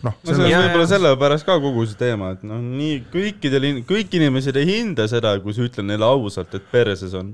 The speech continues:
Speaker 1: Absoluutselt, aga teisipidi
Speaker 2: Ta on
Speaker 1: on nagu
Speaker 2: end-,
Speaker 1: see, et,
Speaker 2: noh,
Speaker 1: et aga see
Speaker 2: lõppu-,
Speaker 1: annab sulle
Speaker 2: lõpuks ta
Speaker 1: siis
Speaker 2: on ikkagi
Speaker 1: võimaluse
Speaker 2: poliitik,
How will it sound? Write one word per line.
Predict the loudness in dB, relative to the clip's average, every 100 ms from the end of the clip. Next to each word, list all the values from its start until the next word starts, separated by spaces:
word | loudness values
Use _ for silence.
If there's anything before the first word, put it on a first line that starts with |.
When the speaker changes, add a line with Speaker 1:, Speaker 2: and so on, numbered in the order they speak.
| -8
Speaker 1:
Absoluutselt, | -2 0 2 2 2 -2 -4 -4
aga | -4 -2
teisipidi | -2 -2 0
Speaker 2:
Ta | 2
on | 4
Speaker 1:
on | 2
nagu |
Speaker 2:
end-, | 2 0
Speaker 1:
see, | -2 0
et, | 2
Speaker 2:
noh, | 4
Speaker 1:
et | 4
aga | 4
see | 2
Speaker 2:
lõppu-, |
Speaker 1:
annab | 4 4 2
sulle |
Speaker 2:
lõpuks |
ta | 0
Speaker 1:
siis | 2
Speaker 2:
on | 2 4
ikkagi | 4
Speaker 1:
võimaluse | 4 2 2
Speaker 2:
poliitik, | 0 -2 -6